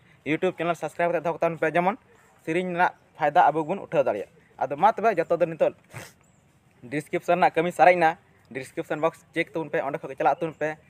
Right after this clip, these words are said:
ᱱᱚᱣᱟ ᱟᱭᱤᱥᱠᱨᱤᱢ ᱥᱟᱸᱜᱟᱛ ᱨᱮᱱᱟᱜ ᱯᱷᱩᱞ ᱵᱷᱤᱰᱤᱭᱳ ᱛᱟᱺᱜᱤ ᱠᱟᱛᱮ ᱛᱟᱦᱮᱱ ᱛᱟᱵᱚᱱ ᱯᱮ ᱛᱟᱺᱜᱤ ᱨᱮ। ᱮᱱᱛᱮ ᱱᱚᱣᱟ ᱫᱩᱞᱟᱹᱲ ᱢᱚᱦᱚᱨ ᱯᱨᱚᱰᱟᱠᱥᱚᱱ ᱧᱩᱛᱩᱢᱟᱱ YouTube ᱪᱮᱱᱮᱞ ᱨᱮ ᱦᱤᱡᱩᱜ ᱠᱟᱱᱟ।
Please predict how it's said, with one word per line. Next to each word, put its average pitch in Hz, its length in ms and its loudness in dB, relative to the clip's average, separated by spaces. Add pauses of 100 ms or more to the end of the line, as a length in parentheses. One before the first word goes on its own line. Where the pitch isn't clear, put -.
(140)
ᱱᱚᱣᱟ 131 160 -2
ᱟᱭᱤᱥᱠᱨᱤᱢ 143 400 -2
ᱥᱟᱸᱜᱟᱛ 139 240 -8
ᱨᱮᱱᱟᱜ 135 240 -6
ᱯᱷᱩᱞ 151 160 -8
ᱵᱷᱤᱰᱤᱭᱳ 147 320 -2 (400)
ᱛᱟᱺᱜᱤ 151 240 -6
ᱠᱟᱛᱮ - 160 0 (800)
ᱛᱟᱦᱮᱱ 175 180 2
ᱛᱟᱵᱚᱱ 190 160 -4
ᱯᱮ 175 100 -2
ᱛᱟᱺᱜᱤ 170 260 0
ᱨᱮ। 165 160 -2 (140)
ᱮᱱᱛᱮ 139 280 -2
ᱱᱚᱣᱟ 143 240 0
ᱫᱩᱞᱟᱹᱲ 147 300 -2
ᱢᱚᱦᱚᱨ 147 240 -8
ᱯᱨᱚᱰᱟᱠᱥᱚᱱ 139 440 -4
ᱧᱩᱛᱩᱢᱟᱱ 147 340 -4 (300)
YouTube 151 300 -6
ᱪᱮᱱᱮᱞ 147 200 -4
ᱨᱮ 156 120 -8
ᱦᱤᱡᱩᱜ 120 160 -10
ᱠᱟᱱᱟ। 98 160 -14